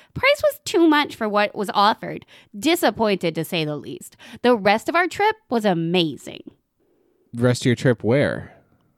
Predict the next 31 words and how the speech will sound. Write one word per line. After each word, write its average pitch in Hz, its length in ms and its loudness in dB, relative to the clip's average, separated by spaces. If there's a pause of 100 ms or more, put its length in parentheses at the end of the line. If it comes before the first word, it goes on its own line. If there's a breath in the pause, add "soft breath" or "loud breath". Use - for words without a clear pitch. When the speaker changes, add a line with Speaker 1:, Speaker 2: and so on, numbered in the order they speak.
(160)
Speaker 2:
To 123 120 0
the 107 100 0
Badlands? 202 580 -2
Speaker 1:
I 190 100 4
assume 175 400 0
to 190 100 -4
the 170 80 -2
Badlands. 160 540 -4
Speaker 2:
To 139 80 2
s-, - 120 -6
a, 127 240 -2
a 120 80 0
different 123 320 -2
province? 214 720 0
It 151 180 2
Speaker 1:
<laughs> - 0 -
Speaker 2:
takes - 240 0
a 190 80 4
while 151 360 4
to 127 60 -2
get 113 180 -4
around, 107 420 -2
so 359 80 0
Speaker 1:
Yeah, 269 160 4
Speaker 2:
what 202 80 4
are 190 40 4
Speaker 1:
I - 20 4
Speaker 2:
you 170 60 2
Speaker 1:
mean, 226 100 0
Speaker 2:
talking 190 220 2
Speaker 1:
Canada's 311 160 0